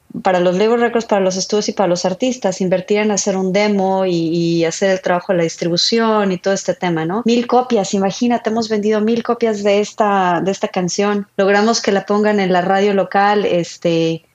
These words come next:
guau, somos un éxito. Los charts, ¿no? Los charts de radio,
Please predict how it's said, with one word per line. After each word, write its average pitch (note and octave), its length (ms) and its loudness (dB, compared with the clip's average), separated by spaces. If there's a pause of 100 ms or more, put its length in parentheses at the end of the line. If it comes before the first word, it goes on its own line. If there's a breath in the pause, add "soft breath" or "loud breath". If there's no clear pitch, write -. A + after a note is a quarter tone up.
guau, G3+ 520 2
somos G#3 400 -2
un G#3 120 2
éxito. G3+ 340 -2
Los F3+ 200 0
charts, G#3 380 0
¿no? F#3 200 0
Los G#3+ 180 -4
charts A3 220 0
de A#3 60 2
radio, G3+ 360 0